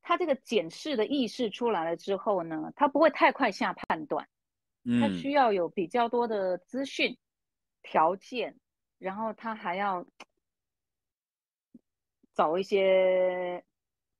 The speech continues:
Speaker 1: 材料，然后做一些分析，他才敢说，嗯，根据什么什么来看的话，事情可能会这样发展。
Speaker 2: 嗯。
Speaker 1: 嗯，对，但我可能还需要有一些资料佐证。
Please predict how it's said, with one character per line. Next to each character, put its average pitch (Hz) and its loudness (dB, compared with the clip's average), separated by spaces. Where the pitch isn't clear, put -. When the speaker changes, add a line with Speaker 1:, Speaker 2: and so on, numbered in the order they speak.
Speaker 1:
材 170 -4
料， 190 2
然 160 -12
后 196 -12
做 185 -4
一 175 -6
些 185 -6
分 185 -6
析， 180 -6
他 262 0
才 196 0
敢 160 2
说， 185 4
嗯， 170 2
根 269 8
据 294 6
什 175 0
么 165 0
什 160 -4
么 165 -2
来 156 -2
看 196 -2
的 160 -2
话， 170 2
事 254 -6
情 165 -10
可 165 -2
能 151 -4
会 202 2
这 190 0
样 170 0
发 170 -2
展。 - -6
Speaker 2:
嗯。 107 -4
Speaker 1:
嗯， 175 -8
对， 156 -2
但 214 6
我 180 6
可 180 -2
能 165 -6
还 180 -2
需 - -6
要 190 6
有 147 -2
一 151 -6
些 175 0
资 - -4
料 175 0
佐 - -4
证。 156 2